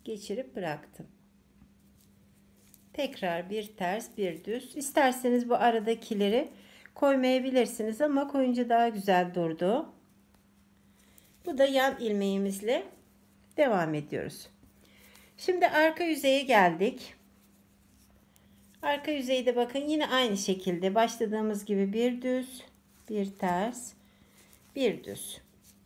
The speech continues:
Şimdi bu, e, üç ilmeğimizi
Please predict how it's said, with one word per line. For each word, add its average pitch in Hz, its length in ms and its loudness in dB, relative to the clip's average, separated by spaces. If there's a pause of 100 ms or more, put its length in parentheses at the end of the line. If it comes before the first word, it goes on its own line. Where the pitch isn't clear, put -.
(1300)
Şimdi 302 240 -8
bu, 330 240 -2
e, 254 580 2 (180)
üç 320 260 -6
ilmeğimizi 247 880 -2